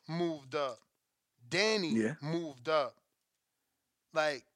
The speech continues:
Speaker 1: when is Conor gonna fight somebody, bro? Like, no
Speaker 2: Oh, shit.
Speaker 1: disrespect.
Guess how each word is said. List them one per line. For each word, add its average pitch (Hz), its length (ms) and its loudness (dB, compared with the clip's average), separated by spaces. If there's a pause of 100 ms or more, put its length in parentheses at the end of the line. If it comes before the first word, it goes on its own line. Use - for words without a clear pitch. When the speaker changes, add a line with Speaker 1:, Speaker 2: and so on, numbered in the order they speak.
(120)
Speaker 1:
when 226 220 2
is 277 160 0
Conor 220 380 2
gonna 175 260 -2
fight 233 280 -4
somebody, 135 540 -6
bro? 151 300 -12 (880)
Like, 170 240 2
no 196 260 8
Speaker 2:
Oh, 285 40 -2
shit. - 40 -6
Speaker 1:
disrespect. 185 720 6